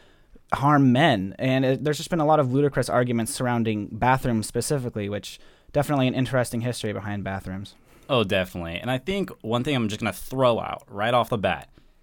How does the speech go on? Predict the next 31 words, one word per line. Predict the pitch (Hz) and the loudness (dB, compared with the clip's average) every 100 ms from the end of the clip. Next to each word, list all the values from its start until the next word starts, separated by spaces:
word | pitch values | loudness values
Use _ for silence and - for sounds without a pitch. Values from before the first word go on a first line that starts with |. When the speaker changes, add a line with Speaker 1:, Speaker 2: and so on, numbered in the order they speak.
| _ _ _ | _ _ _
Speaker 2:
is | 113 104 | -4 -2
that | 98 92 87 - _ _ | 0 0 -2 -6 _ _
in | 113 113 - | -6 -6 -4
eighteen | 160 175 - 160 156 | -4 -4 -2 0 0
states, | - 110 82 - - _ _ - | -2 -2 -4 -10 -16 _ _ -2
in | 117 | 0
over | 110 101 | 2 0
two | 95 - 190 196 | -4 -4 -2 0
hundred | 190 180 180 170 170 | 0 0 2 2 0
cities | 143 180 151 85 71 - _ _ _ - | 0 0 0 -2 -8 -16 _ _ _ -4
that | 117 123 | 0 2
have | 107 | 2
laws | 101 113 156 | 0 4 4
and | 156 | 2
ordinances | 139 120 113 101 90 95 87 85 - | 0 0 0 -2 -4 -4 -4 -6 -10
that | 107 98 | -4 -2
protect | 123 117 113 - | -2 -2 -4 -2
transgender | 113 117 117 123 131 | -4 -4 -2 -2 -2
people | 135 120 101 | -2 -4 -4
from | 85 98 | -8 -8
discrimination, | 92 120 - 131 143 147 120 107 90 87 _ _ _ _ | -6 -8 -4 -2 0 0 0 -2 -4 -6 _ _ _ _
there | 123 135 | 0 2
have | 143 | 2
been | 120 123 113 | 0 0 2
no | 117 170 | 2 2
increase | 185 175 190 185 127 104 92 | 2 2 0 2 0 0 -4
in | - 110 | -4 -2
public | 98 95 92 104 - | 2 2 2 -2 -6
safety | - 92 95 104 | -6 -6 -4 -8
incidents. | 92 117 - 87 71 - - _ _ | -4 -6 -4 -8 -10 -16 -20 _ _
So, | - 127 73 | 0 0 0